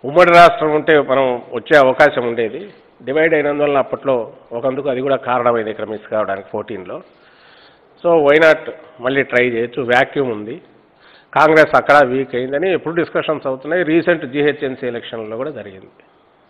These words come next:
ఈ ఎన్నికల్లో కూడా ఆయన అదే, అందులో హైదరాబాద్ లాంటి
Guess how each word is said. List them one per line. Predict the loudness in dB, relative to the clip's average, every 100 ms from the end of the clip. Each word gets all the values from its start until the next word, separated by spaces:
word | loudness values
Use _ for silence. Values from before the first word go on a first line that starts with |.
| _ _ _ _ _ _ _ _ _ _ _ -20 _ _ -2
ఈ | 2 4 4 4
ఎన్నికల్లో | 2 -2 0 0
కూడా | 2 2
ఆయన | 4 2
అదే, | 0 0 0 -6 -20 _ _ _ _ _ _ -10
అందులో | -4 -2 -2
హైదరాబాద్ | 0 4 4 4 2
లాంటి | 0 -2 -4 -8 -10